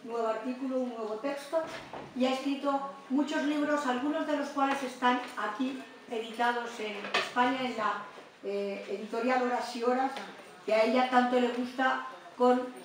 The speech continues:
su amiga editora Elena de las Heras, que en este momento ya no está entre nosotras y entre nosotros. Además, Marcela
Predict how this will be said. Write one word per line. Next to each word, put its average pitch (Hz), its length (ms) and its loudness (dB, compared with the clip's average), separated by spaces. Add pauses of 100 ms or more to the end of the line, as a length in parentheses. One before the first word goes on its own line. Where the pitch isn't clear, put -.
su 226 100 -2
amiga 247 540 4 (300)
editora 247 500 4
Elena 240 500 2 (140)
de 226 80 -6
las 226 240 -4
Heras, 240 260 2 (100)
que 202 260 -6
en 220 80 -10
este 233 200 -10
momento 233 380 -6
ya 220 380 0
no 214 300 -6
está - 380 -6
entre 220 260 -6
nosotras 208 520 -6 (340)
y 214 60 -2
entre 202 240 -2
nosotros. - 480 -6 (500)
Además, 247 420 6 (640)
Marcela 269 720 2